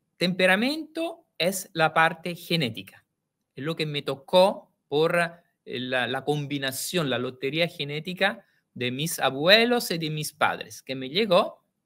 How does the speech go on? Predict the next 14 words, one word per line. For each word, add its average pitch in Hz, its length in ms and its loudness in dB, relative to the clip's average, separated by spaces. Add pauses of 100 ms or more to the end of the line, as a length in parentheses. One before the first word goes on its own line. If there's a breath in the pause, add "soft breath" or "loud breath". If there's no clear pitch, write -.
(160)
y 139 160 -6
con 190 200 0
esto 120 420 -8
yo 139 160 -6
tengo 135 280 -2
que 143 60 -6
aceptarlo. 107 680 -4 (920)
El 117 120 -16
temperamento 151 680 -4
yo 123 180 -6
no 117 120 -6
lo 117 220 -6
puedo 131 340 0
cambiar. 95 540 -18